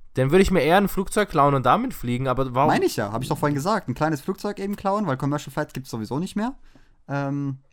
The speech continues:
Speaker 2: ich weiß noch nicht, weiß
Speaker 1: Warum
Speaker 2: nicht, ob
Speaker 1: gibt's
Speaker 2: ich
Speaker 1: denn
Speaker 2: irgendwie
Speaker 1: nicht mehr?
Speaker 2: das steuern könnte oder so. Keine Ahnung, es ist wa-, es ist halt wa-,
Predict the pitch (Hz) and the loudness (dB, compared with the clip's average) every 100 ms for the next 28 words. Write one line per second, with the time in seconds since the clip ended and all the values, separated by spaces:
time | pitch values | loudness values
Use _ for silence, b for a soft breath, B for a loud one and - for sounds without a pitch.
0 | _ _ 127 170 190 190 175 147 110 120 | _ _ 0 0 2 0 0 0 2 0
1 | 135 147 143 127 156 156 113 117 - 170 | 2 0 2 2 2 2 0 -2 -2 0
2 | 202 139 143 139 131 135 131 147 165 143 | 2 2 0 -2 0 0 -2 -2 -2 -2
3 | 135 151 139 139 131 139 135 b b b | -2 -2 -4 -4 -4 -4 -4 b b b
4 | 120 120 131 135 135 113 | -10 -8 -6 -4 -6 -6